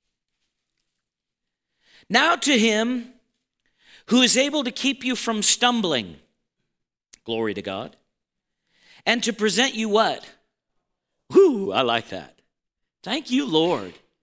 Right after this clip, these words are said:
I'll be presented faultless before the Father. Why? In Christ Jesus. Amen?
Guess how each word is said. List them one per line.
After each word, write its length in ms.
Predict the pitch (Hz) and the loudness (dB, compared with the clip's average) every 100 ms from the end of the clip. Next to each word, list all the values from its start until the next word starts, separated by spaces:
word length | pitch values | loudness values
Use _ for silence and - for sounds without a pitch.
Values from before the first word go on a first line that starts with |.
| _ _ _ _ - | _ _ _ _ -2
I'll 140 | 202 | 0
be 120 | 240 | 0
presented 540 | 247 196 160 208 185 147 | 0 0 0 0 -2 -8
faultless 680 | - - 214 220 185 147 | -12 -4 0 0 -2 -8
before 360 | - 151 160 147 | -8 -8 -6 -6
the 60 | 139 | -4
Father. 420 | 143 123 90 76 _ _ _ _ _ _ | -6 -6 -8 -18 _ _ _ _ _ _
Why? 320 | 151 196 135 - _ | -2 -2 -2 -10 _
In 220 | 143 156 | -6 -6
Christ 340 | 151 160 151 - | -4 -4 -2 -6
Jesus. 480 | 214 220 98 - - _ _ _ _ _ _ _ 131 | -8 -8 -10 -12 -14 _ _ _ _ _ _ _ -6
Amen? 340 | 160 180 | -2 -2